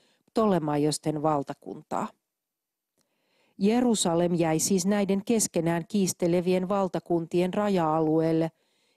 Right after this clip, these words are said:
ja myös juutalaiset itse olivat jakautuneet Seleudikien ja Ptolemaiosten tukijoihin. Vuonna satayhdeksänkymmentäkahdeksan ennen Kristusta tämä kädenvääntö päättyi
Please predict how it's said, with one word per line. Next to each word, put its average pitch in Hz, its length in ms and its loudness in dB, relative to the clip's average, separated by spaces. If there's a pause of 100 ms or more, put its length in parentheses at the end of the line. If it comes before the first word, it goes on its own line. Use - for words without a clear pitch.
ja 233 80 0
myös 240 300 0
juutalaiset 185 680 0
itse 226 420 -2 (340)
olivat 175 400 0
jakautuneet 165 880 0 (100)
Seleudikien 165 1080 0
ja 196 140 0
Ptolemaiosten 151 1000 -2
tukijoihin. - 720 -6 (1400)
Vuonna 233 360 4
satayhdeksänkymmentäkahdeksan 170 1900 -2
ennen 170 380 0
Kristusta 165 800 -2
tämä 175 240 0
kädenvääntö 151 760 0
päättyi 165 640 -2